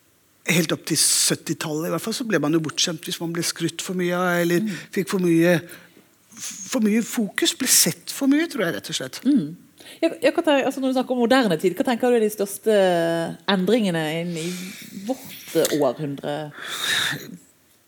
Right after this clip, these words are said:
Speaker 1: Altså, etter, etter at man begynte å ønske seg barn i vår tid, vi snakker om vår tid og vår, altså vår del av verden,
Speaker 2: Mm.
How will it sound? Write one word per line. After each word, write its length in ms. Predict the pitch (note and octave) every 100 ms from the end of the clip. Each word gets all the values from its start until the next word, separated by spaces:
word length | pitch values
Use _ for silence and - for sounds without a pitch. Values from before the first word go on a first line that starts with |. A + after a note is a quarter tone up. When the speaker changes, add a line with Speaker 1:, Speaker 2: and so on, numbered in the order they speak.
| _ _ _ _ _ - - - - - -
Speaker 1:
Altså, 500 | - F#3+ G#3+ G#3 G#3+ - - - -
etter, 840 | - B3+ - - - - D#3 F3+ E3 - - - _ _ _ _ _ _ _ -
etter 300 | - A3 -
at 140 | -
man 140 | F#3+ G3
begynte 340 | G#3 E3+ -
å 60 | G3+
ønske 200 | - -
seg 160 | G#3 F3+
barn 240 | F3+ G#3
i 40 | G#3
vår 220 | G#3 G#3
tid, 260 | B3 A#3+ D#3+
vi 120 | F#3+
snakker 320 | G3+ A#3 A3+ F#3+
om 80 | F#3
vår 140 | E3+
tid 180 | F3+ E3+
og 120 | E3+
vår, 180 | F3 D#3 D#3+
altså 200 | E3 F3+
vår 120 | E3 D#3+
del 160 | D#3+
av 60 | D#3+
verden, 320 | D#3 D3 G#3 - - -
Speaker 2:
Mm. 280 | G#3+ F3 C#3+